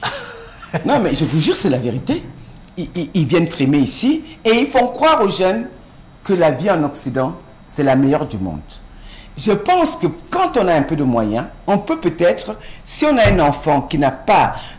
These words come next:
euh, de, de, enfin, qui veut faire un cursus spécifi-, spécifique et qui n'y a pas ici, on peut le faire venir, il fait son cursus et il rentre. J'ai fait ça avec mes... Moi, je n'ai pas de famille là-bas.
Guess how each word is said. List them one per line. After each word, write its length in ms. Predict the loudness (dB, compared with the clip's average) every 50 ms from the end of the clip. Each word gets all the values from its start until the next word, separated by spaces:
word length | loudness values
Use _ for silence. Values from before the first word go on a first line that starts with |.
| -6 -2
euh, 140 | 0 0 0
de, 480 | 0 -2 -2 -2 0 0 0 0 -2 -2 -4
de, 120 | -4 -6 -2
enfin, 220 | 0 -2 -2 -2 -4 -10 -16 -20 -20 -20 -20 -20 -20 -18 -12 -6
qui 100 | -4 0
veut 100 | 0 0
faire 280 | 2 4 4 4 6 4
un 60 | 2
cursus 460 | 2 0 -2 -2 -2 0 0 0 0
spécifi-, 680 | 0 -2 -4 -6 -8 -8 -6 -6 -6 -6 -6 -8 -8 -8 -8
spécifique 720 | -12 -10 -4 -4 -4 -2 -2 -4 -2 -2 -4 -4 -6 -16 -18 -18 -14 -8 -8
et 80 | -8
qui 140 | -6 -2 0
n'y 40 | 0
a 60 | 0
pas 160 | 2 2 2
ici, 400 | 2 2 0 -4 -4 -6 -6 -8 -10 -12 -14 -14 -20 -20 -20 -20 -20 -18 -12 -6 -4
on 120 | -4 -4
peut 160 | -2 0 0
le 120 | 0 0 0
faire 220 | 0 0 -2 0
venir, 360 | 0 -2 -4 -2 -4 -4 -6 -10 -14 -20 -20 -18 -12 -8
il 100 | -8 -6
fait 160 | -4 -2 -2
son 240 | -2 0 -2 -4 -4 -6 -12 -14 -12 -10 -10 -10 -10 -12 -12
cursus 520 | -12 -12 -14 -10 -10 -10 -10 -10 -12 -16 -16 -18 -12 -4
et 80 | -2 0
il 80 | 2 2
rentre. 380 | 4 4 2 2 0 -4 -10 -10 -12 -10 -6
J'ai 100 | -4 -4
fait 140 | -2 -2 -2
ça 120 | 0 0
avec 200 | 0 0 0 -2
mes... 200 | -2 -2 -2 -2 -4 -6 -14 -8 -2
Moi, 160 | 0 0 0
je 120 | 0 0 0
n'ai 120 | 0 0
pas 180 | 0 0 0 -2
de 100 | -2 -2
famille 340 | -2 -2 -2 -2 -2 -2 -2
là-bas. 240 | -2 -2 -2 -4